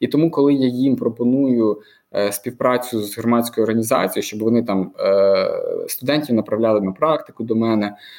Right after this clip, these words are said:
е, щоб, е, ми пропонували якісь теми досліджень, які, е, можна імпл-, е, інтегрувати в їхні навчальні програми, а які важливі для, для, е, виконання нашої місії, е, яка перед нашою організацією стоїть,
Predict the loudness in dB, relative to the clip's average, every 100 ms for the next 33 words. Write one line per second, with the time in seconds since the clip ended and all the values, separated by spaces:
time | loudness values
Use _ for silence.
0 | -16 -4 2 4 4 4 2 0 -2 0
1 | 2 4 4 2 -2 -6 -2 0 0 -4
2 | -4 -2 2 0 -2 -10 -4 0 2 2
3 | 0 -2 -2 0 0 0 0 0 -2 -10
4 | -12 -4 -4 -4 0 2 4 0 -6 _
5 | _ -8 -2 0 2 2 2 0 0 -2
6 | 0 0 4 4 2 0 0 0 2 0
7 | 0 -2 -2 -4 0 0 -2 -2 0 0
8 | -2 0 0 0 0 -2 -2 0 0 2
9 | 2 2 2 0 -2 -2 0 0 -2 -4
10 | -2 -2 -2 -2 0 0 -2 -2 -2 0
11 | 0 -2 -2 -4 -2 -2 0 2 2 0
12 | -4 -8 -6 -4 -4 -4 -4 -6 -8 -14